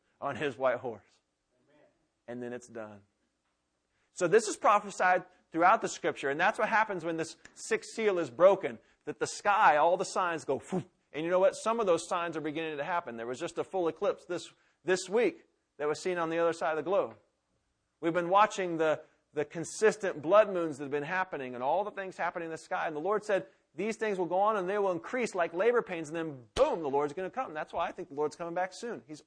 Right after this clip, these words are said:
already showing in the skies. We have scientists who the Lord has allowed, through all their knowledge and studies,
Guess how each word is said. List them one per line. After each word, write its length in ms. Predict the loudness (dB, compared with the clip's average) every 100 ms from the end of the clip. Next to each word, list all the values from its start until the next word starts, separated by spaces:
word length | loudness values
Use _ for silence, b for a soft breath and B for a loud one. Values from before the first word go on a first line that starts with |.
| -6
already 260 | -2 -2
showing 360 | -4 -4 -4 -4
in 80 | -8
the 80 | -8
skies. 460 | -8 -2 -2 -2 b b 0
We 80 | 0
have 100 | 0
scientists 760 | -2 -2 -2 -4 -4 -6 -6 -12 _
who 60 | 2
the 80 | 2
Lord 240 | 4 2
has 120 | 2
allowed, 520 | 0 0 4 4 2 0 _ -2
through 100 | 4
all 180 | 4 4
their 220 | 2 0 -6 -8
knowledge 640 | -2 6 8 8 6 2
and 100 | -4
studies, 600 | -10 2 6 6 4 -2